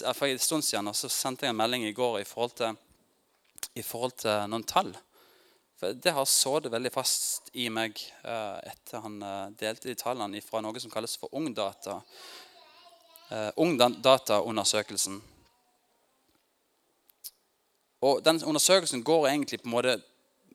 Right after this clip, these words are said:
primært på ungdomsskole, eller ungdommer da,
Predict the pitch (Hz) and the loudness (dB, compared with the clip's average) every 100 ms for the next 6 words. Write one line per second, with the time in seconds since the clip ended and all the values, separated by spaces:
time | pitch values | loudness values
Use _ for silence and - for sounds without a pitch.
0 | - 69 - - 139 143 151 - 123 107 | -20 -20 -20 -8 -2 2 2 0 -4 -2
1 | 127 151 - 147 120 101 110 98 82 113 | -2 -2 -2 -2 0 0 -2 -6 -16 -18
2 | - - 123 120 151 113 95 | -20 -14 -8 -2 0 0 -2